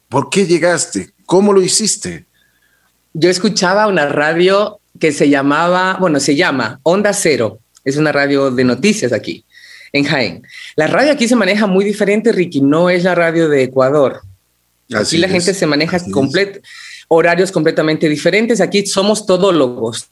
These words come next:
Speaker 2: Tú trabajas en un medio de comunicación y estás a disposición de la empresa.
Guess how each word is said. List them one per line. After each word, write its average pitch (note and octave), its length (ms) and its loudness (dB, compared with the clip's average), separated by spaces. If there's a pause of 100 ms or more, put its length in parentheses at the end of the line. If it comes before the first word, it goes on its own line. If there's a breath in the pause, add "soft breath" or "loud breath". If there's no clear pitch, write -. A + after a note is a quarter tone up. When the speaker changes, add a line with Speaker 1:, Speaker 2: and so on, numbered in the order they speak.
(360)
Speaker 2:
Tú G3+ 120 0
trabajas G3 460 -2
en D#3+ 80 0
un F3 160 2
medio F#3 180 4
de F3+ 80 2
comunicación D#3 680 0
y F3 40 2
estás F3 240 -2
a E3+ 40 0
disposición D3+ 540 -2
de C#3+ 120 0
la B2+ 60 0
empresa. C#3+ 540 -2